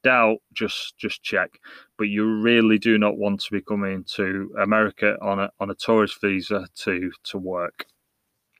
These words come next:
Um, and then what else have we? Ask for detailed breakdown of your benefits. Yeah, very, very good point. And I can, certainly a lot of the camps,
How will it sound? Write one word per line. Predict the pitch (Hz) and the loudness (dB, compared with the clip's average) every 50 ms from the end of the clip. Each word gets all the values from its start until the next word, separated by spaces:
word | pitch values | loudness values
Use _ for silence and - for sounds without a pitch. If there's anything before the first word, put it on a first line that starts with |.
| _ _ _ _ _ _ - | _ _ _ _ _ _ -2
Um, | - 113 110 101 98 98 95 92 90 82 _ _ _ _ - - - - - - - - _ _ _ _ _ _ _ _ _ _ _ _ _ - | 0 2 4 4 4 2 0 -2 -4 -8 _ _ _ _ -20 -20 -20 -20 -20 -20 -20 -20 _ _ _ _ _ _ _ _ _ _ _ _ _ 0
and | 127 | 2
then | 120 117 | 2 4
what | 120 120 120 127 | 6 6 6 6
else | 123 117 113 - - - | 6 6 4 4 2 0
have | 113 98 | 0 2
we? | 101 107 104 98 - - - _ _ _ _ _ - | 2 2 0 0 -2 -8 -20 _ _ _ _ _ -4
Ask | 131 - - | -4 -4 -2
for | - - 131 | -2 -2 -2
detailed | 107 - 131 131 117 - - 127 123 117 107 | 0 0 0 0 0 0 2 4 4 4 4
breakdown | 113 120 120 123 110 120 117 113 113 113 113 113 110 107 - - - _ | 2 2 2 2 2 2 2 4 4 4 4 2 2 -2 -6 -18 -6 _
of | - 113 104 98 | 0 0 0 0
your | 113 110 104 104 104 101 101 98 | 0 0 2 2 2 0 0 -2
benefits. | 98 - 127 135 143 139 - - 139 135 - - - - - - _ _ _ _ _ _ _ _ _ _ _ _ | 0 0 2 2 2 0 0 2 0 0 0 -4 -10 -12 -12 -14 _ _ _ _ _ _ _ _ _ _ _ _
Yeah, | - 113 104 101 - _ _ _ _ _ - | 0 2 2 2 0 _ _ _ _ _ -16
very, | 107 - 123 123 120 113 113 110 | -6 -2 2 4 4 4 4 4
very | 107 107 107 107 104 | 2 2 2 2 0
good | 95 110 98 - | -2 -4 -6 -4
point. | - 110 101 101 101 - - - - - _ - | -2 -2 -2 -2 -4 -8 -16 -20 -20 -20 _ -2
And | - 117 117 113 110 110 107 - - - | 0 2 2 2 2 0 0 -2 -4 -4
I | 117 - - | -4 -2 0
can, | - 117 113 110 113 107 - _ _ _ _ _ _ _ _ _ _ _ _ _ _ _ _ _ _ _ _ _ _ _ _ _ - | 0 0 0 0 -2 -2 -6 _ _ _ _ _ _ _ _ _ _ _ _ _ _ _ _ _ _ _ _ _ _ _ _ _ -12
certainly | - - - 143 139 143 147 139 127 123 | -8 -2 2 2 2 2 2 4 4 4
a | 120 120 | 4 6
lot | 120 120 - - | 4 2 2 0
of | 107 - | -4 -6
the | - 117 | -8 -8
camps, | - - - 117 117 117 117 - - - - - - | -4 -2 0 0 2 0 -2 -6 -12 -12 -12 -12 -14